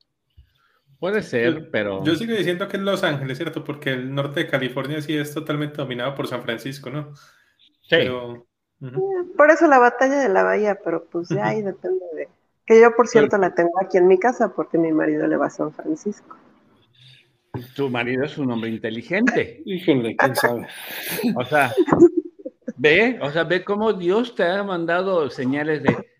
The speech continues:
Speaker 1: a ver, Jimena, tu papá, tu mamá, ¿no? Bueno, tu esposo, y ahí va Jimena,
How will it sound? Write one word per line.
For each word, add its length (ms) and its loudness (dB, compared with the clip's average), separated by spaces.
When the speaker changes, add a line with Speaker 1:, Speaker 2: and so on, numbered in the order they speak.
Speaker 1:
a 140 -16
ver, 320 0
Jimena, 680 -4
tu 140 -16
papá, 640 -6
tu 80 -14
mamá, 580 -8
¿no? 360 -8
Bueno, 280 -12
tu 120 -14
esposo, 560 -8
y 120 -8
ahí 140 -6
va 400 -10
Jimena, 400 -8